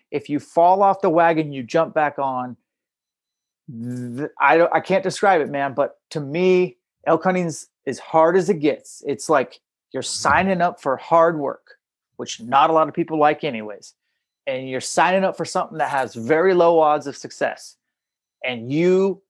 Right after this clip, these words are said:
beat all the odds. And maybe you got lucky, but a lot of times lucky means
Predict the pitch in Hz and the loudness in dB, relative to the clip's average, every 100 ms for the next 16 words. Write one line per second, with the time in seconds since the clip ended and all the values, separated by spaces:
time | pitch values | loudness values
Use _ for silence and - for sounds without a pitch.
0 | _ 170 160 - 151 156 160 165 139 127 | _ -2 -2 0 2 2 4 4 4 2
1 | 127 - - _ _ _ _ - 139 135 | -2 -12 -20 _ _ _ _ -6 -4 -4
2 | 131 131 - _ 151 151 185 220 180 151 | -6 -12 -20 _ -2 0 2 4 2 4
3 | 151 147 160 139 139 139 165 165 156 143 | 2 2 0 2 2 2 0 0 -6 -8
4 | - _ _ _ _ _ _ _ - 139 | -16 _ _ _ _ _ _ _ -10 4
5 | 165 170 - 170 151 143 143 143 127 | 4 4 -4 -2 -2 -2 -4 -6 -8